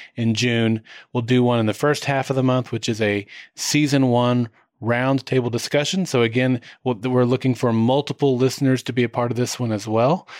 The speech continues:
And so if you're interested in being on a roundtable discussion about season one, uh, let us know. And then the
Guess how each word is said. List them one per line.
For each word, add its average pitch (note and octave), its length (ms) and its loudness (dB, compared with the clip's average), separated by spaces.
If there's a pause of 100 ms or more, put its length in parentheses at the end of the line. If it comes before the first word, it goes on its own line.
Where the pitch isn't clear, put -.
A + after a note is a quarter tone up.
(240)
And A2+ 340 0
so - 120 -2
if - 140 -4
you're A#2+ 160 2
interested C3 560 0
in A2+ 160 0
being A#2 500 -2
on A2+ 220 -2
a G#2 60 0
roundtable A#2+ 560 0
discussion A#2 520 -4
about G2 300 -2
season C#3 400 0
one, C3+ 400 0 (420)
uh, A2 300 0
let G#2 220 0
us G#2 160 -6
know. A2+ 340 0 (500)
And B2 220 0
then A#2+ 360 2 (120)
the A#2+ 200 0